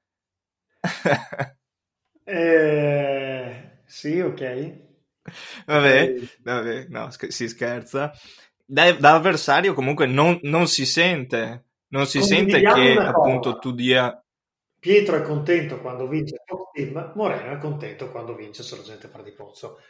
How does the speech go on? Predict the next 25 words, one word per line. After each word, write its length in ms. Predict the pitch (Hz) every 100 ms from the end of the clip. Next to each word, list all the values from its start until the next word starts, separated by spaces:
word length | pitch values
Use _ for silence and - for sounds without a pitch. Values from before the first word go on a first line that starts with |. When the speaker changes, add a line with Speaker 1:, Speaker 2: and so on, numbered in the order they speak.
| _
Speaker 2:
Punto. 800 | 156 151 143 151 151 151 - -
Cioè, 220 | - 135 -
possiamo 340 | 190 131 139
dirlo 260 | 120 123 123
a 40 |
gran 220 | 107 101
voce 380 | 107 143 127 135
queste 260 | - 127 113
Speaker 1:
Esatto, 120 | -
Speaker 2:
cose. 160 | 113 110
Speaker 1:
ma 140 | 120
certo, 580 | - 120 120 117 - 113
sì, 420 | - 120 127 113
certo. 260 | 120 123 170
Speaker 2:
Poi 360 | 180 156 151 - _ _
io 180 | 180 160
sono 240 | 156 151
stracontento 880 | - 170 165 - 147 160 175 147 139
se 160 | 143
vince 340 | 139 170 147 131
Fox 360 | - 127 - -
Team, 340 | 143 113 117
eh, 280 | 165 180 -
comunque, 840 | 127 120 110 98 - 151 190 - _ _ _ _
eh, 340 | - 92 92